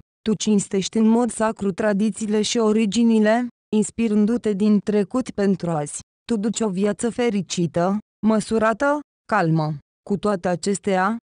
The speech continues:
nu ești lipsită de ambiții personale. A fi stăpâna meșteșugului tău,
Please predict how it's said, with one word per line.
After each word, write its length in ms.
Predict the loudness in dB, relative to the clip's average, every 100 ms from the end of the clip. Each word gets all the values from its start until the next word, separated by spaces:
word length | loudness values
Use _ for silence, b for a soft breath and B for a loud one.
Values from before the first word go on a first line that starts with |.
| _ 2
nu 160 | 4 4
ești 320 | 2 -2 -4
lipsită 560 | -4 -4 -8 -6 -2
de 120 | 0 0
ambiții 500 | 0 0 -2 -4 -4
personale. 880 | -2 -4 -2 0 0 0 0 -4 -10 _ -4
A 60 | -4
fi 200 | -2 -6
stăpâna 580 | -4 -6 -2 0 2 2
meșteșugului 920 | 2 0 -2 -2 0 0 0 -2 -4
tău, 400 | 0 2 2